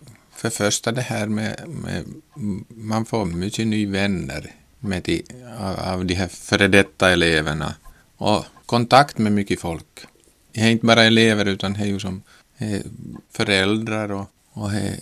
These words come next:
det är andra som är de, inom skolan också, som man får kontakt med. Men det är nog roligt. Det är nog det som ger mening med livet, att man har kontakt med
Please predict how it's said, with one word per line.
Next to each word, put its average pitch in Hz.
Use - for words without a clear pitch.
det 104
är 101
andra 95
som 98
är 95
de, 90
inom 98
skolan 95
också, 95
som -
man 87
får 80
kontakt -
med. 98
Men 104
det 135
är 147
nog 110
roligt. 92
Det 113
är 113
nog 107
det 98
som 98
ger 92
mening 90
med 92
livet, 90
att 95
man 98
har 95
kontakt -
med 95